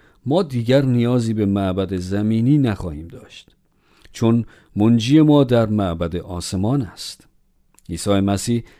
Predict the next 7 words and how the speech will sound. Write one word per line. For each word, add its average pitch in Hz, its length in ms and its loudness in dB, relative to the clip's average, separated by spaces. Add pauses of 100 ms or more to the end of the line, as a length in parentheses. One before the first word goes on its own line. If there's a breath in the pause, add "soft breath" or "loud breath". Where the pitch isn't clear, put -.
(100)
در 143 180 2
همین 143 300 2
لحظه 110 360 0
در 101 240 -2 (300 soft breath)
معبد 98 420 -2
آسمان 110 680 -6
است. - 340 -16